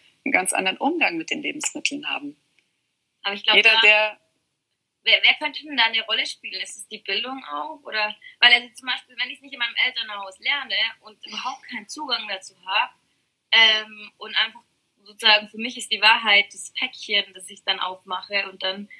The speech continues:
Speaker 2: ähm, ja, wo, wo wären da An-, Ansatzpunkte, was meinst du?
Speaker 1: Ja, da sind wir wieder beim Thema Eigenverantwortung.
Speaker 2: Mhm.
Speaker 1: Es kann jeder Einzelne wirklich selber anfangen, umzudenken und was zu tun. Und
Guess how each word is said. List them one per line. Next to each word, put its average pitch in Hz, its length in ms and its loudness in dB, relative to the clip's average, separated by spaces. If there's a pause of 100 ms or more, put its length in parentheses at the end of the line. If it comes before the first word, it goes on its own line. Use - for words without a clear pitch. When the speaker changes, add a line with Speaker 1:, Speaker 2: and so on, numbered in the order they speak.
(420)
Speaker 2:
ähm, 202 640 2 (1300)
ja, 220 400 4 (300)
wo, 202 260 -6 (140)
wo 220 180 -8
wären 226 260 4
da 202 60 2
An-, 175 240 0
Ansatzpunkte, 247 680 -8
was - 100 -20
meinst 185 360 -12
du? - 40 -6 (1200)
Speaker 1:
Ja, 208 140 6
da 208 100 0
sind 226 160 -2
wir 240 100 2
wieder 208 180 4
beim 196 160 0
Thema 254 300 6
Eigenverantwortung. 185 800 0 (100)
Speaker 2:
Mhm. 226 260 0 (760)
Speaker 1:
Es - 120 2
kann 220 220 2
jeder 254 420 6 (100)
Einzelne 220 520 -2
wirklich 220 320 -2
selber 240 360 4
anfangen, 190 540 -2
umzudenken 202 840 0
und - 240 -12
was 196 160 2
zu - 120 -6
tun. 196 380 0
Und - 240 -8